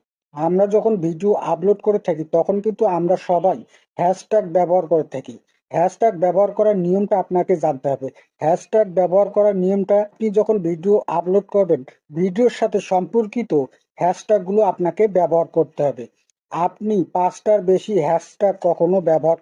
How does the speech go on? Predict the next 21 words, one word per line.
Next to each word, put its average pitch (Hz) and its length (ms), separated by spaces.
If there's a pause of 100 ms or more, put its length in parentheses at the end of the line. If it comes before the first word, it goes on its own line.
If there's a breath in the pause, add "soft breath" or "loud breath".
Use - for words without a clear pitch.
করবেন 151 340
না। 117 40 (340 soft breath)
পাঁচটার 196 440 (100)
বেশি 190 280
হ্যাশট্যাগ 180 360 (120)
করা 180 200 (140)
কিন্তু 190 220 (260)
উচিত 226 240 (100)
নয়। 131 140 (300 soft breath)
এটা 220 120 (120)
কিন্তু 247 220 (140)
Facebook-এই 202 520 (120)
আমাদের 180 280 (120)
সবাইকে 180 340 (140)
জানিয়ে 185 380
দিয়েছে। 143 240 (360 soft breath)
যদি 175 180 (120)
আপনি 196 160 (340)
না 175 120 (140)
জেনে 226 200 (100)
থাকেন, 220 220